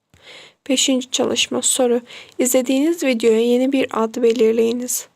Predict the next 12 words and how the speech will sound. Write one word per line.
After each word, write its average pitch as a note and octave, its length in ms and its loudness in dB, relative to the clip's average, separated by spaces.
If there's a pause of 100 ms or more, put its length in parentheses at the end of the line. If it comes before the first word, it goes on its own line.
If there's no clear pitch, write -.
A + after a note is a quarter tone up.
(420)
Bu D#4+ 40 0
adı D4 300 2
ve A#3 180 2
belirleme A#3 640 2
nedenini A#3+ 520 0
yazınız. A#3+ 680 -2 (260)
Cevap. A3+ 480 -2 (440)
Anadolu'nun B3+ 800 0
düğünü. A#3 480 0 (300)
Anadolu'ya A#3+ 680 2
bahar A#3+ 340 -2
geldi. A#3+ 540 -4